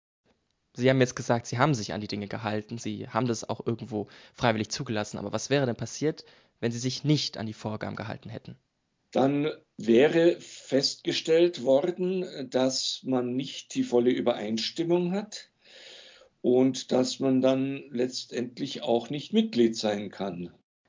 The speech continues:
Speaker 1: War dann auch ein Ziel der Sekte, spirituell den Glauben der Mitglieder zu beeinflussen und zu verändern?
Speaker 2: Ja, natürlich, äh, weil, äh, der Glaube ist ja die gemeinsame Basis auch,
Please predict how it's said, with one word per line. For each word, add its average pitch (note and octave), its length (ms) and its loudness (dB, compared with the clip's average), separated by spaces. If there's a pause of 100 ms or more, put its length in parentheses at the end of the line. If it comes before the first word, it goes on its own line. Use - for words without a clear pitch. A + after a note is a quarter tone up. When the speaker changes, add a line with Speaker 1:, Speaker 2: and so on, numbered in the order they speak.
(140)
Speaker 1:
War A#2+ 140 6
dann B2+ 160 4
auch A2+ 180 4
ein A2+ 280 0
Ziel C#3+ 260 -4
der A#2+ 140 0
Sekte, A#2 600 -4 (300)
spirituell B2+ 840 2 (920)
den A#2 140 0
Glauben D3+ 520 4 (240)
der A#2+ 120 4
Mitglieder B2+ 440 -2
zu A2+ 420 -6 (340)
beeinflussen A#2+ 520 0
und A#2 80 -8
zu - 120 -8
verändern? B2+ 440 -6 (460)
Speaker 2:
Ja, G#2+ 460 4
natürlich, F3 760 4
äh, C3 160 4
weil, C3 360 6
äh, C3+ 180 2
der B2+ 400 0 (120)
Glaube A#2+ 480 4
ist D#3+ 340 -2
ja B2 120 6
die A#2 520 0 (260)
gemeinsame A2 600 2
Basis A#2 580 0
auch, D3+ 260 0